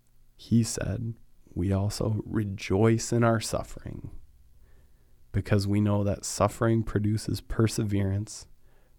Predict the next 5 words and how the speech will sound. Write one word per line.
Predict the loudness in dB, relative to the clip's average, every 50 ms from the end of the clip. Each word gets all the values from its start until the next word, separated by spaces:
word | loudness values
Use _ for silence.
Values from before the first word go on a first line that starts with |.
| _ -4
perseverance, | 0 2 4 4 4 2 0 0 0 0 2 2 2 2 0 -2 -6
character, | -10 -2 4 4 6 6 4 2 -2 -4 -8 -6 -6 -6 -6 -8 -10 -18 -20 -20 -20 -20 -20 -20 -20 _ -12 -8
and | -6 -6 -6 -4
character, | 0 2 4 4 4 2 0 -4 -6 -6 -6 -4 -4 -4 -6 -8 -12 -20 _ _ _ -20 -20 -20 -20 -20 -20
hope." | -10 -4 -2 -2 -2 -2 -4 -10 -12 -14